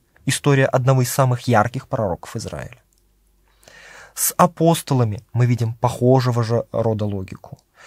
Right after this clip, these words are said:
С многими другими праведниками Библии мы видим похожего же рода логику. Принципиально важно наше действие.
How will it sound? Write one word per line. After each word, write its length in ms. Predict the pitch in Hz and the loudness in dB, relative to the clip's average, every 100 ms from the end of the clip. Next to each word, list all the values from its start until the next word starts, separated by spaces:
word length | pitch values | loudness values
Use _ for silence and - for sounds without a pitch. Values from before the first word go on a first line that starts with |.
| - | -18
С 160 | - - | -6 4
многими 380 | 151 165 165 165 | 6 6 4 2
другими 600 | 151 180 131 131 170 175 | 2 2 4 4 4 2
праведниками 760 | 165 156 139 120 117 - 113 | 0 2 2 2 -2 -2 -2
Библии 460 | 107 107 95 87 - | -2 -4 -6 -10 -4
мы 120 | 123 | 0
видим 260 | 123 120 117 | 2 0 0
похожего 720 | 131 - - 131 156 156 151 | 0 0 2 4 4 2 -6
же 140 | 139 | -6
рода 260 | 123 123 123 | -4 -4 -2
логику. 540 | 127 131 110 - - _ _ _ _ _ _ _ _ | -2 -4 -8 -14 -20 _ _ _ _ _ _ _ _
Принципиально 720 | - 147 - 165 175 160 135 123 | 0 2 2 0 4 4 4 4
важно 720 | 123 113 110 147 185 120 - _ _ _ _ _ _ | 4 2 2 2 2 0 -6 _ _ _ _ _ _
наше 440 | 127 147 - 135 - - | 0 0 0 -4 -6 -8
действие. 840 | 107 107 123 123 - 104 87 60 | -4 0 2 0 -4 -8 -10 -12